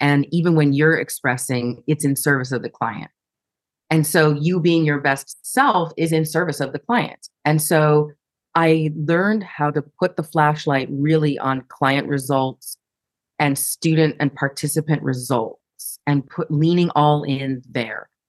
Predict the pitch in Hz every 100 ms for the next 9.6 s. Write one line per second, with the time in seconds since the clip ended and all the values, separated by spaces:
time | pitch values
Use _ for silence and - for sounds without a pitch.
0 | _ _ - 156 147 147 175 240 247 160
1 | 165 160 - 50 - - - _ _ _
2 | _ _ _ _ _ _ _ _ _ 156
3 | 156 151 170 156 151 131 127 135 - -
4 | - - - 143 143 139 147 175 214 233
5 | - 139 143 - 156 151 156 143 147 147
6 | 143 143 - 147 143 - 170 180 - 147
7 | 135 139 190 - _ _ _ _ 143 147
8 | 139 139 - 165 156 156 156 - 135 123
9 | 127 185 277 - -